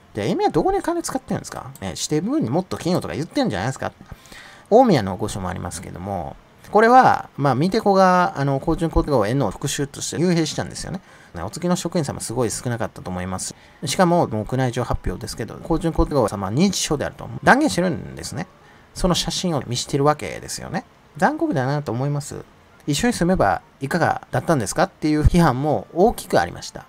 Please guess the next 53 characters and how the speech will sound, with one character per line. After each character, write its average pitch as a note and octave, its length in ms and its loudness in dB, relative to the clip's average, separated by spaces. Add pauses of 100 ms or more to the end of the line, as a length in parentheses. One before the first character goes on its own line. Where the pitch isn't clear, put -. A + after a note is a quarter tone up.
(280)
ね、 C3 120 0
「な A#2+ 160 2
ん A3 60 2
で B3+ 100 2
同 C#3+ 160 4
居 A#2+ 120 -2
し - 120 -4
な G#2 100 -6
い G#2 40 -10
の？」 G#2+ 240 -8
と A2+ 80 -6
か。 E2+ 120 -8 (320)
し - 80 -4
か B3 100 4
し C4 100 -2
な A#3+ 80 0
が G#3 80 -4
ら、 G3+ 160 0
美 E3+ 140 0
智 - 100 -8
子 - 60 -2
は F#3+ 80 -4
公 D#3+ 140 0
準 E3 120 0
公 E3 140 2
定 D3+ 80 -6
法 C3+ 140 4
認 F3+ 220 4
知 - 60 -4
症 F3+ 400 4
を A#2+ 80 6
理 A2 160 -2
由 D#3 160 4
に C3 80 0
し - 120 -4
て C#3+ 160 -2
五 C#3 180 2
十 C#3+ 100 2
六 C#3+ 180 0
億 A#2 200 0
円 F#2+ 80 -4
の F2+ 80 -12
邸 A#2+ 180 -4
宅 A2 160 -6
を - 40 -10
建 - 200 -6
て G3 100 -2
た - 80 2
わ C#2 80 -2
け - 60 -14
で - 60 -14
す - 100 -16
よ。 - 80 -18